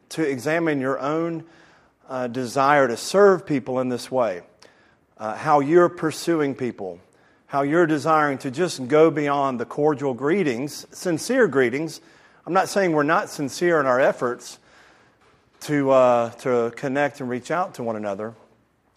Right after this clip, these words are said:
but what are we doing to go beyond, uh, meeting basic needs? Are we making ourselves available,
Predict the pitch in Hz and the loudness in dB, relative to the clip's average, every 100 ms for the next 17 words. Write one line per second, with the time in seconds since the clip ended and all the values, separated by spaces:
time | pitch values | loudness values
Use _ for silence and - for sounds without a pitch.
0 | _ 147 147 151 165 160 156 147 135 117 | _ -6 2 4 6 4 4 0 0 2
1 | 139 139 131 127 131 123 113 110 - _ | 4 4 0 -2 -2 -2 -4 -8 -14 _
2 | _ _ _ _ _ - 117 110 113 123 | _ _ _ _ _ -8 -4 -2 -4 -2
3 | 139 135 120 131 139 - 117 113 98 95 | -2 -2 0 2 2 -2 -10 -10 -10 -12
4 | 85 - - 139 120 117 123 113 - 127 | -16 -20 -18 -10 -6 -4 -6 -6 -12 -20
5 | _ 135 135 151 160 170 156 135 151 139 | _ -20 -4 -2 0 0 -2 -2 -2 -2
6 | 123 120 135 135 135 143 131 | -2 2 2 2 0 -2 -4